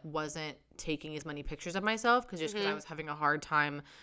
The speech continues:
Speaker 1: reconciling, like, my new body, especially,
Speaker 2: Yeah.
Speaker 1: like, in images. And,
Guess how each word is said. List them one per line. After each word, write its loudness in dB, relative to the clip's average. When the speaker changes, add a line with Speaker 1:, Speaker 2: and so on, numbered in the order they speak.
Speaker 1:
reconciling, 4
like, 2
my 0
new 2
body, 6
especially, -2
Speaker 2:
Yeah. 4
Speaker 1:
like, 0
in -2
images. 2
And, 6